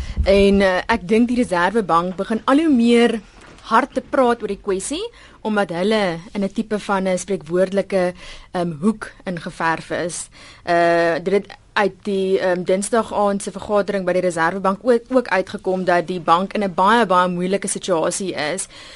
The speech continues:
Vir die eerste keer van die draai van die ekonomie in tweeduisend en nege is ons werklik waar in 'n tipe van 'n posisie waar ons nie kan sien of rentekoerse gaan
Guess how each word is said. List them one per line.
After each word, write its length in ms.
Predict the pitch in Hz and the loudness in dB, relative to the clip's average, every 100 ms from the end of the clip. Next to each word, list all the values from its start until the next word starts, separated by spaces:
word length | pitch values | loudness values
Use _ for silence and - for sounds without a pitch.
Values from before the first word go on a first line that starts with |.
| - | -16
Vir 100 | - | 0
die 100 | 220 | 2
eerste 280 | - 320 320 | 4 4 2
keer 400 | - 226 233 381 392 277 - - - | 0 2 4 2 0 -8 -18 -20 2
van 300 | 269 262 247 | 4 6 4
die 340 | 214 202 185 - | 0 -2 -4 -8
draai 500 | 175 185 180 185 208 | -10 0 2 4 2
van 180 | 202 196 | -2 -4
die 140 | 190 | -2
ekonomie 360 | 180 185 180 180 | -4 -4 -4 -4
in 80 | 180 | -4
tweeduisend 400 | 185 180 180 185 | -4 -4 -4 -6
en 100 | 175 | -6
nege 580 | 165 180 180 147 139 170 - _ _ - - | -4 -4 -4 -4 -4 -8 -16 _ _ -14 -2
is 160 | 226 | 0
ons 200 | 208 190 | 0 -4
werklik 560 | 170 165 190 214 220 208 | 0 2 2 0 -4 -4
waar 320 | 170 165 175 | -2 0 0
in 80 | 185 | -2
'n 100 | 180 | -4
tipe 220 | 233 208 | -4 -4
van 140 | 214 190 | -4 -4
'n 60 | |
posisie 520 | 190 180 185 165 190 185 - - - | -6 -10 -12 -8 -10 -10 -14 -20 -4
waar 140 | 202 | -2
ons 120 | 202 | 0
nie 160 | 220 220 | 0 0
kan 180 | 269 240 | 0 -2
sien 240 | - 202 | 0 -2
of 100 | 180 | -2
rentekoerse 600 | 170 175 196 196 190 - | -4 -6 -8 -8 -8 -8
gaan 200 | 185 156 | -10 -12